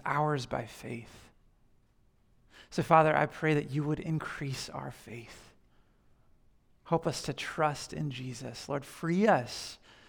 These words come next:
from our tendency to try to justify ourselves, to prove our own enoughness.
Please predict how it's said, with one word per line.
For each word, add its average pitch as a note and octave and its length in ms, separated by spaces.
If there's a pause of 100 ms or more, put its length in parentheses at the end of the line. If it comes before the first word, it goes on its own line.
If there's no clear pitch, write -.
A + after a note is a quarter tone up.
(920)
from F3 200
our D#3 80
tendency F3 760
to C3+ 140
try D#3 200
to D3+ 120
justify D3 720
ourselves, B2+ 560
to C3+ 100
prove E3+ 420
our D3 280
own D3+ 400
enoughness. B2 1120